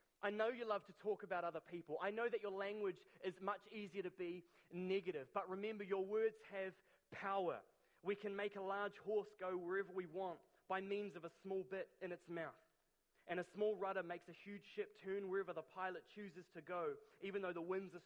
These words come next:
strong. In the same way, the tongue is a small thing that makes grand speeches, but a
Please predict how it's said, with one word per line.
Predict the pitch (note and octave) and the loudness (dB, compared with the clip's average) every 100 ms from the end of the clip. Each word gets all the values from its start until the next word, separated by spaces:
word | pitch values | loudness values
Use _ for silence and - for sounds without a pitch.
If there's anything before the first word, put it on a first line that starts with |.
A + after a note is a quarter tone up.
| - | -10
strong. | F3 F3 D3+ C#3 - - | -4 0 0 -2 -8 -4
In | F3 | -2
the | E3+ - | -4 -4
same | F#3 F#3+ F#3+ | -2 0 0
way, | F#3 | -2
the | D#3 - | -2 -6
tongue | F#3 F#3+ | -6 -4
is | D#3 | -6
a | D#3+ - | -10 -10
small | G3+ G#3 G3 - | 0 0 0 -2
thing | G#3+ E3 C#3 C3 _ _ - | -2 -2 -4 -10 _ _ -2
that | F3 E3+ | 0 0
makes | E3+ - | -4 -6
grand | - D3+ F3 F3 F3 - _ _ | -10 -4 -2 -2 -4 -8 _ _
speeches, | - E3 - C#3 A2 _ _ - - | -10 -10 -10 -14 -14 _ _ -18 -4
but | |
a | D#3 | -2